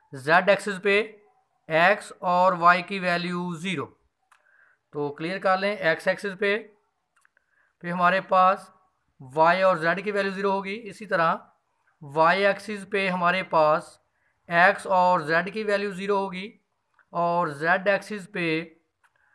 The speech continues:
एक्स और वाई की वैल्यू ज़ीरो होगी।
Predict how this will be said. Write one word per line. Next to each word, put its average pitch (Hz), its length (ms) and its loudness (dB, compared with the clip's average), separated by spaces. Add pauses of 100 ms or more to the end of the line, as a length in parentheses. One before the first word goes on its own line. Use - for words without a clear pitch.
(440)
एक्स 180 500 0 (140)
और 180 320 2
वाई 170 260 0
की 185 160 -12
वैल्यू 165 380 -4
ज़ीरो 151 280 -6
होगी। 123 280 -10